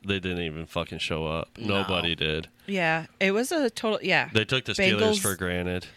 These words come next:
Speaker 3: Bengals did not score until the third quarter.
Speaker 1: Yep.
Speaker 2: Thanks.
Speaker 3: Uh, yeah.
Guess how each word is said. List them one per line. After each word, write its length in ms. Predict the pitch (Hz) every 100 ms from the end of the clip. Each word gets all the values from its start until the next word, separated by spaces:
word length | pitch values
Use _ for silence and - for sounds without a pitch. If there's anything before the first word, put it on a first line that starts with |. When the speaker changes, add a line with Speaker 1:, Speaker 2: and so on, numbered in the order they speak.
| - - -
Speaker 3:
Bengals 440 | 196 190 226 233 -
did 160 | 185
not 200 | 175 165
score 360 | - - 160 151
until 280 | 143 143 143
the 100 | 143
third 280 | - 123 -
quarter. 400 | - - 98 - - _ -
Speaker 1:
Yep. 180 | 104 104
Speaker 2:
Thanks. 340 | - - - _ _ _ _ _ _ _ _ _ -
Speaker 3:
Uh, 400 | 143 131 127 107 - _ _ _ _ _ _ _ _ _ _ _ _ _ _ _ _ _
yeah. 280 | - - 53